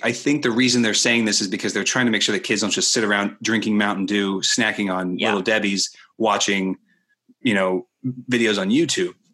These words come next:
Speaker 1: If your kid's, like, the tablet that Scarlett has, and she's three,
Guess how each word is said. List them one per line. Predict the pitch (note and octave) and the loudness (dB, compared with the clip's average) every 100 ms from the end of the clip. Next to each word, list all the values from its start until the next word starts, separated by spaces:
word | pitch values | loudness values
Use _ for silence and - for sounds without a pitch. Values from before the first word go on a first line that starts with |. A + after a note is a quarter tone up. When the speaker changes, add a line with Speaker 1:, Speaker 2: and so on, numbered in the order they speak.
| _ | _
Speaker 1:
If | F#3 F#3 | -2 2
your | G#3 | 0
kid's, | G#3 F#3+ | 2 2
like, | E3+ D3+ - | 0 -2 -4
the | D#3 D#3 | -2 0
tablet | - F3 F3+ F3 | 0 0 0 0
that | B2+ | 0
Scarlett | - D3 B2 | 0 0 2
has, | A2+ A2 | 0 0
and | |
she's | - F#3 - | 2 2 2
three, | C3+ A2 F2+ | 2 2 0